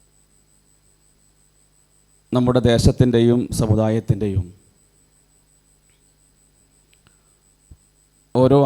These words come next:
ആവശ്യങ്ങളും പൂർണ്ണമായും കണ്ടറിഞ്ഞുകൊണ്ട്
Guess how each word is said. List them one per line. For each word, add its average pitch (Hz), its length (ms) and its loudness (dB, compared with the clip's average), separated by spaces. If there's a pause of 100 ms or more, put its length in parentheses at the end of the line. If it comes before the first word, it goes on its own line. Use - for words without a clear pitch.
ആവശ്യങ്ങളും 127 600 -4 (1300)
പൂർണ്ണമായും 127 600 -2 (120)
കണ്ടറിഞ്ഞുകൊണ്ട് 110 720 -6